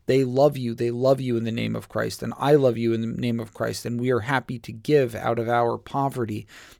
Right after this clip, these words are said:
to help you and to show that, so that you can know that, um, through Jesus, what is ours is yours." So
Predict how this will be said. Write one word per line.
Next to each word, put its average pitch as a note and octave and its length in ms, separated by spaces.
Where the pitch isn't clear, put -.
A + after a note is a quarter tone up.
to A#2 100
help C3 320
you A2+ 240
and A2 140
to A2 80
show C3+ 340
that, G#2+ 320
so A#2 120
that A#2 200
you C3+ 180
can A#2+ 220
know C3 260
that, A2+ 260
um, A2 400
through C#3 240
Jesus, B2 500
what B2 200
is A2+ 140
ours A#2+ 540
is G#2+ 180
yours." - 600
So C#3 420